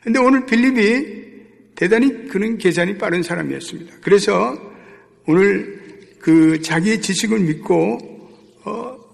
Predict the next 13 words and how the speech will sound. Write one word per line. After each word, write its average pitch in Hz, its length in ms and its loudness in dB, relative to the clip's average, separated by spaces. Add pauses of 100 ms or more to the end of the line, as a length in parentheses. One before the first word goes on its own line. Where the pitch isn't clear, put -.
(140)
예수님께 180 400 -2
"이백 202 480 0
데나리온 190 460 -2
필요합니다." 196 680 -4 (260)
이렇게 147 320 -2
얘기했습니다. 135 760 -6 (200)
예. 120 360 -8 (680)
예, 190 300 2 (560)
빌립의 269 1200 2
대답은 180 1000 0
실용적은, 247 1040 2
실용적으로는 247 920 2
맞습니다. - 520 -8